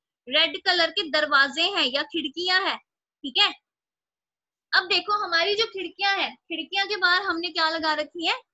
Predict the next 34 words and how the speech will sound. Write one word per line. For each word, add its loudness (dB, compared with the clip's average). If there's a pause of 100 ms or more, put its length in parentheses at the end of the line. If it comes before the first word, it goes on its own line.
(1500)
Iron 2
की, 0 (800)
अ, 2
rods 6
लगा 4
रखी -6
हैं -10 (240)
square 2
shape -2
में। -12 (440)
उससे -2
क्या 2
है 2 (580)
कि 0
कोई 0
भी 4 (500)
बंदा, 2 (300)
कोई -4
भी 0 (140)
human 0
being -2 (100)
अंदर 2
बाहर 4
नहीं -2
आ 4
सकता, -12 (260)
ठीक -8
है। 2 (340)
अगर 0
मेरी -2
विंडो -2
खुली -2
हुई -2
है 0